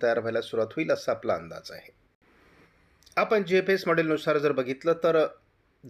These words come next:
जवळपास पाच सहा तारखेपर्यंत महाराष्ट्रात पावसाचं वातावरण दाखवलेलं नाही. एक डब्ल्यूडी उत्तर भारतामध्ये येतोय, पूर्व भारतात चीनच्या समुद्रातून येत असलेल्या बाष्पामुळे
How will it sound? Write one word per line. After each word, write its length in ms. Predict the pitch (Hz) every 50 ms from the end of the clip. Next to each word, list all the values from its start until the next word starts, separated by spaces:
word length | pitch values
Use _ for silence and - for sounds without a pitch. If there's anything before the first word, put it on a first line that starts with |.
| 107
जवळपास 600 | - 151 151 160 156 - 165 165 160 - - -
पाच 360 | - _ - 135 143 143 -
सहा 140 | - 156 151
तारखेपर्यंत 640 | 151 151 131 117 - - 113 107 104 98 92 87 - 80 76 - _ _ _ _ _ _ _ _ _ _ _ _ _ _ _ _ _ _ _ _ _ _ -
महाराष्ट्रात 460 | 135 127 127 131 127 - - 156 151
पावसाचं 380 | 147 - - 117 - - - 135
वातावरण 260 | 127 117 127 131 131
दाखवलेलं 480 | 120 117 104 - - 110 95 95 87 85
नाही. 240 | 82 78 - - - _ _ _ _ _ _ _ _ _
एक 120 | 180 175 160
डब्ल्यूडी 520 | 143 165 151 156 175 185 190 202 196 202
उत्तर 280 | 185 165 - - 170 160
भारतामध्ये 540 | 156 151 147 143 - 147 143 147 143 143 139
येतोय, 280 | 135 135 - 156 160
पूर्व 340 | 156 160 - 156 143 151 156
भारतात 460 | 151 147 147 139 135 - 151 143 147 139 - - _ _ _ _ _ _ _ _ _ _ _ _ _ _ _ _ _ _ _ _ _ _ _ _ _ _ _ _ _ _ _ _ _ _ _ _ _ _ _ _ _ _ _ _ -
चीनच्या 260 | 180 165 170 190 202
समुद्रातून 440 | 190 185 170 160 151 151 151 151 151
येत 160 | 147 135 -
असलेल्या 340 | 131 - - 147 139 139 139
बाष्पामुळे 800 | 131 135 131 123 - - - 151 147 143 139 143 143 151 156